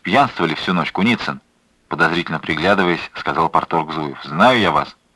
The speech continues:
"Упаси бог. За кого вы нас считаете?" "Всю ночь зубрил про Канаду. Кто премьер-министр, сколько жителей, сколько безработных". "Ох, не острил бы уж". Зуев был помрежем и ненавидел всех артистов.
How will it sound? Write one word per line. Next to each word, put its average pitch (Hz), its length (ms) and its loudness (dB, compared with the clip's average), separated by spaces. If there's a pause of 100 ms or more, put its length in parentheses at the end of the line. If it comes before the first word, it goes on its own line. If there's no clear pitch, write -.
(360)
"Упаси - 380 -6
бог. 80 340 -8
За - 140 -6
кого 135 200 4
вы 113 80 0
нас 95 140 0
считаете?" 87 480 -4 (380)
"Всю - 180 -2
ночь 147 180 4
зубрил 139 320 6
про - 140 4
Канаду. 131 380 4
Кто - 220 0
премьер-министр, 143 840 0
сколько 147 420 0
жителей, 139 360 2
сколько 139 320 0
безработных". 143 640 2 (880)
"Ох, - 240 -4
не 85 120 -2
острил 127 400 0
бы 73 160 -2
уж". - 200 -6 (540)
Зуев 147 300 2
был 131 140 2
помрежем 143 500 4
и 135 160 -8
ненавидел 139 440 0
всех - 220 -4
артистов. - 460 -6